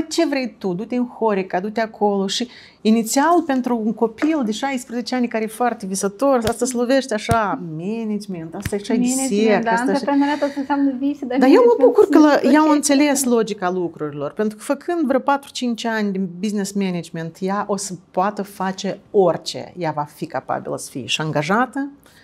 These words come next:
Speaker 1: și s-, angajată pentru ea însăși, dar cel mai important, în momentul în care se va coace să-și creeze propria afacere,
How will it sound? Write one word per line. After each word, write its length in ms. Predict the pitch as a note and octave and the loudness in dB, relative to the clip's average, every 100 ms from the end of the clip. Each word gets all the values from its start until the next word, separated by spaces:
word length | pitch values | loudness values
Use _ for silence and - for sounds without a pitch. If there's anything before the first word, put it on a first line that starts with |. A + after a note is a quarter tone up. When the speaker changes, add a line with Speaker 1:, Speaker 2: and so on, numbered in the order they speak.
| _ _ _ | _ _ _
Speaker 1:
și 440 | - - E3 C#3 C3+ - _ _ _ | -12 -6 -4 -6 -10 -18 _ _ _
s-, 260 | - - - - G#3 F#3 | -10 -8 -8 -8 -6 -2
angajată 500 | G3 F#3 F3 F3+ D#3+ | 0 2 0 -2 -4
pentru 300 | E3+ D#3 D#3+ | -6 -6 -6
ea 200 | D3 - | -6 -4
însăși, 540 | A3+ C#4 C4 B3+ B3 - - - | -2 -2 -4 -6 -8 -14 -18 -8
dar 180 | D#3+ | -6
cel 200 | D#3 B3 | 0 0
mai 160 | B3 B3+ | 2 0
important, 520 | A#3 A#3 A3+ G#3 F#3+ | -2 -4 -2 -2 -2
în 60 | D3+ | -4
momentul 440 | D3+ F3+ B3 B3+ | -2 0 0 -2
în 60 | B3 | -4
care 180 | A#3+ A3+ | -4 -4
se 100 | G#3+ | -6
va 120 | G#3 | -6
coace 340 | G#3+ G3+ G3 | -4 -4 -4
să-și 220 | F#3+ F#3+ | -10 -12
creeze 340 | - F3+ E3+ E3 | -10 -8 -8 -10
propria 400 | - D#3+ D#3 D3 | -8 -8 -8 -12
afacere, 540 | D3 D3+ C#3 - D3+ | -10 -12 -10 -12 -14